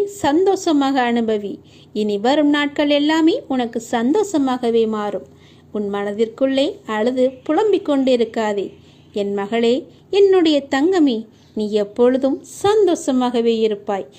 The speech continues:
என் பேச்சை கேட்டு நான் சொல்வது போலவே செய்துவிடு. நீ நன்றாக இருப்பாய். சில நேரங்களில் நாம் எடுக்கும் பிழையான முடிவுகள் கூட நம்மை சரியான பாதையில் பயணிக்க கற்றுக் கொடுக்கும்.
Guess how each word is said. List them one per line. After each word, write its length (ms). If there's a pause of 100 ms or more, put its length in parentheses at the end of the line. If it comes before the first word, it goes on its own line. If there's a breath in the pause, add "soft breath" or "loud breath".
(260 loud breath)
என் 180
பேச்சை 440
கேட்டு 400 (260)
நான் 260
சொல்வது 520
போலவே 460 (220)
செய்துவிடு. 680 (440 soft breath)
நீ 140 (360)
நன்றாக 680
இருப்பாய். 500 (1040 soft breath)
சில 340
நேரங்களில் 760 (100)
நாம் 320
எடுக்கும் 480
பிழையான 600
முடிவுகள் 580
கூட 240 (200)
நம்மை 320
சரியான 640
பாதையில் 580
பயணிக்க 500
கற்றுக் 440
கொடுக்கும். 420